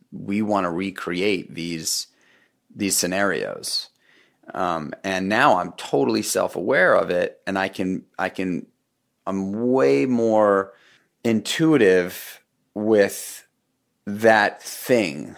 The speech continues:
that I, I have done as a pattern in my life where I've, I've, I've brought people into my life.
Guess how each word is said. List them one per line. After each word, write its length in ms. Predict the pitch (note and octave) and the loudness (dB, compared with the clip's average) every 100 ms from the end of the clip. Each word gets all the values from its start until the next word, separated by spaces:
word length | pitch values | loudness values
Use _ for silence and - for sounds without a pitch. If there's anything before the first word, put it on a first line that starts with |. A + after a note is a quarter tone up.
| - | -4
that 180 | F#2 F2 | -2 0
I, 380 | F2 F#2+ G2 - - | 0 -2 -4 -10 -4
I 200 | E2+ F2+ | -2 -2
have 280 | G2 E2+ E2+ | -4 -6 -6
done 360 | D2 G1+ - _ _ _ _ _ _ _ | -8 -8 -14 _ _ _ _ _ _ _
as 140 | G2+ F2+ | -6 -6
a 60 | |
pattern 520 | - - A2 G#2+ F2+ | -6 -2 2 2 0
in 140 | F2 E2 | -4 -6
my 120 | D#2 | -6
life 440 | C#2 C#2 - - - | -4 -6 -8 -14 -6
where 160 | F2+ | -2
I've, 240 | E2 D#2 - | -2 -4 -8
I've, 260 | E2 - - | -10 -10 -6
I've 200 | E2 E2 | -6 -2
brought 200 | F#2 - | -2 -2
people 280 | G2 F#2 E2+ | -6 -6 -8
into 180 | E2 | -6
my 100 | E2+ | -6
life. 400 | D2+ D2+ A1+ - | -4 -4 -4 -8